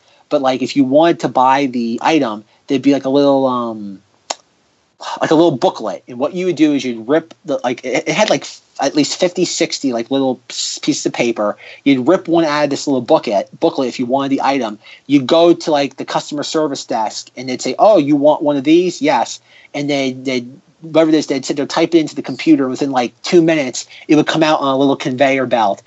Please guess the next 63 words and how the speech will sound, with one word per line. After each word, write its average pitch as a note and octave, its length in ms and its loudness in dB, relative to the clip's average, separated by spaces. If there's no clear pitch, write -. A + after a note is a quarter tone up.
the C#3 100 0
item C3+ 240 2
you F#2+ 120 -6
bought. F2 280 -2
So E3+ 100 2
basically, F#3+ 400 2
there D3+ 140 2
was, C#3+ 160 -6
there D#3+ 120 2
was D3 160 -2
no, F3+ 200 6
like, C#3 180 -2
you D3+ 80 4
wouldn't F3+ 220 0
pick F3+ 180 -2
something D3+ 320 -6
off C#3 220 0
the - 80 -8
store D#3 320 2
shelf. A#2 420 -2
It - 0 -
was D#3 80 0
just - 220 -2
everything E3+ 320 4
was C#3 160 -6
displays. C3 880 -2
And C#3 80 -8
if C3 80 -6
you D3 120 2
wanted E3 280 4
something, C3 380 -6
you B2+ 60 -4
had B2+ 160 -4
to A#2+ 180 -14
go C3+ 160 0
pull - 240 0
the D#3 80 4
little E3+ 180 4
ticket D3+ 300 -4
off B2+ 300 2
and C3 120 -6
bring D3+ 200 0
it D3 80 -6
to - 80 -14
the C#3+ 80 -6
customer C3+ 360 -4
service D#3 440 0
person A2 440 -4
or A2 80 -8
the A#2+ 80 -4
salesman, B2+ 640 0
and C#3+ 100 -4
they D3 60 4
would C#3+ 140 2
type D3 240 -2
it D#3 60 4
into D3 140 -2
the E3+ 60 0
computer. C#3 380 0
You'd C3 160 -2
pay D3+ 200 2
for A#2 360 0
it, G#2 100 -10